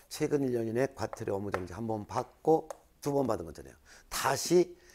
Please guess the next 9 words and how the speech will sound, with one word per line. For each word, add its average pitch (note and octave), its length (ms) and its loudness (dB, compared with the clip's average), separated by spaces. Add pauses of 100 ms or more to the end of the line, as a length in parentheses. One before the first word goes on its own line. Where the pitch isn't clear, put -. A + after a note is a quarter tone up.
(140)
과태료에 B2+ 400 -2
해당되는 A2+ 340 -2
행위를 A2+ 260 -6
한 B2 80 -8
것으로 C3+ 220 -4
봐야죠. C3 400 0 (240)
그러니까 B2 380 -4
또, D#3 240 0 (320)
어, - 80 -12